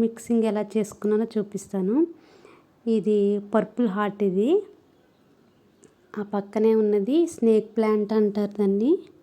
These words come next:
స్నేక్ ప్లాంట్‌లో చిన్న రకం ఇది. ఫాంటానస్ కూడా అని అంటారు వాటిని. ఇది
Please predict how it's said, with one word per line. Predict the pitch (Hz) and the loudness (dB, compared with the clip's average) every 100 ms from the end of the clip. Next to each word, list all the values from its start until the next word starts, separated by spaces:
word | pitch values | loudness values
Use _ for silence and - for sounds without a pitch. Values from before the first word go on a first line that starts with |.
| _ _ _ _ _ - | _ _ _ _ _ -12
స్నేక్ | - 226 220 226 | -2 -2 0 0
ప్లాంట్‌లో | 233 226 226 269 262 | 2 2 0 -4 -4
చిన్న | 233 226 220 220 | -2 0 2 -2
రకం | 208 202 202 | -2 -2 -2
ఇది. | 202 247 392 403 - _ _ _ _ _ _ _ _ _ _ _ _ _ _ _ _ _ _ _ _ _ _ _ _ _ _ _ _ _ _ _ _ _ - | 0 2 2 2 -14 _ _ _ _ _ _ _ _ _ _ _ _ _ _ _ _ _ _ _ _ _ _ _ _ _ _ _ _ _ _ _ _ _ -4
ఫాంటానస్ | 240 233 226 233 240 - - | 0 2 2 0 -4 -8 -6
కూడా | 226 233 | -4 -2
అని | 254 | -2
అంటారు | 214 202 214 208 | -4 -4 -8 -8
వాటిని. | 196 190 196 269 | -6 -4 -4 -2
ఇది | 233 | -2